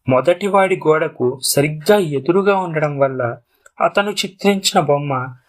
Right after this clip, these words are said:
రెండోవాడి గోడపైన మరింత మెరుగులతో అత్యద్భుతంగా ప్రతిబింబించింది. ఈ ప్రతిబింబమే రాయల వారిని,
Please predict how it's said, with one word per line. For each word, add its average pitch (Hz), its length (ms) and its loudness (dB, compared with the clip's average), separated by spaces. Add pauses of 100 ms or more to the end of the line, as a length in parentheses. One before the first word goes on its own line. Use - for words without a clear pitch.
(240)
రెండోవాడి 180 720 2
గోడపైన 147 760 0 (400)
మరింత 180 540 0
మెరుగులతో 151 800 0 (160)
అత్యద్భుతంగా 170 920 2
ప్రతిబింబించింది. 143 1040 -2 (640)
ఈ 160 140 6
ప్రతిబింబమే 151 1000 0 (360)
రాయల 156 440 4
వారిని, 147 520 -4